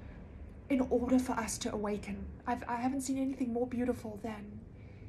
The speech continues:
the person who has lost everything in Palestine, their family, their babies, standing there saying, "God's perfect will, Allah's perfect will. Allah is my provider.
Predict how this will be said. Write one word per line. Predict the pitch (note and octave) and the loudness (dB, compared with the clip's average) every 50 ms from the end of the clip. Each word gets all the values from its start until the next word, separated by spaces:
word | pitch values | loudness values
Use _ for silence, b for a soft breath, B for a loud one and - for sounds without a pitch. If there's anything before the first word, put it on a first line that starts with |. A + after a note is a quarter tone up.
| B B B B B B B B - - - - - - - - - - - | B B B B B B B B -12 -14 -14 -14 -16 -16 -16 -16 -12 -10 -4
the | - | 4
person | A3+ B3+ B3+ B3+ B3 A#3 | 6 8 8 8 6 0
who | B3 A#3+ | -2 -2
has | A#3 A#3 B3 | -2 -2 0
lost | A#3+ A#3 B3+ B3+ - | 0 0 0 0 0
everything | A#3 A3+ B3 C4 B3+ B3+ B3 A#3+ | 0 4 6 6 6 6 4 0
in | A#3 A3+ | -2 -2
Palestine, | - - A3+ A#3 A3+ - - B3+ A#3 A#3 A#3+ A#3+ A#3 | -2 -2 -2 0 -2 -2 -2 -4 -2 -2 -2 -4 -4
their | A3+ A3+ | -4 -6
family, | - - - B3 A#3 A#3+ A#3+ A#3+ A#3 A#3 | -4 -2 -2 -2 -2 -2 -2 -2 -2 -2
their | - G#3+ F#3+ | -2 -4 -2
babies, | - A#3+ A#3+ B3 B3+ B3+ B3 B3 B3+ C4 C4 - - - - - - | -2 0 0 0 0 0 0 0 0 0 -2 -2 -4 -6 -6 -6 -4
standing | - - - B3+ A#3 B3 B3+ C4 B3+ B3 | -4 0 2 4 4 4 4 4 2 2
there | A#3+ A#3 A3+ | 0 -2 -2
saying, | - - - A#3 A#3 A3+ A3+ A3+ A3+ A#3 B3+ - - - - - - - - - - - - - - - - - - - - - - - - - - - - - - - - | -4 -4 -2 -2 -2 -2 -2 -4 -4 -6 -8 -8 -10 -10 -10 -10 -8 -8 -8 -8 -8 -6 -6 -6 -8 -8 -8 -8 -8 -8 -8 -8 -8 -8 -8 -8 -8 -8 -8 -8 -6 0 4
"God's | B3 A#3+ A#3+ B3 B3 - | 6 6 6 6 4 2
perfect | - - - B3+ B3+ B3+ C4+ B3+ - - | -2 0 2 2 4 4 2 0 0 0
will, | B3+ B3+ B3+ C#4+ - - - - - - - - - - - - B B B B B B B B B B B - - | 0 0 0 -2 -4 -8 -8 -10 -10 -12 -10 -12 -10 -10 -10 -10 B B B B B B B B B B B 0 6
Allah's | B3+ C4 C4+ C4+ B3+ - | 8 10 10 10 8 4
perfect | - - B3 B3+ B3+ C#4+ C4 - - C#4+ | 0 -2 -2 0 0 0 0 -2 -2 -2
will. | C#4+ D4 D4 C#4+ C#4 - - - - - - - - - - - - - - - - - | -4 -4 -4 -6 -6 -8 -8 -10 -12 -12 -12 -12 -12 -12 -12 -14 -14 -12 -12 -10 2 6
Allah | D4 C#4 B3+ C4+ C#4 C#4 | 8 10 10 10 10 8
is | C4+ B3+ - | 6 4 2
my | C#4 C4 B3+ | 2 0 0
provider. | - A3+ C4 B3+ C4 C4 C4+ C4+ C#4 - | 2 4 2 2 2 0 -2 -4 -6 -6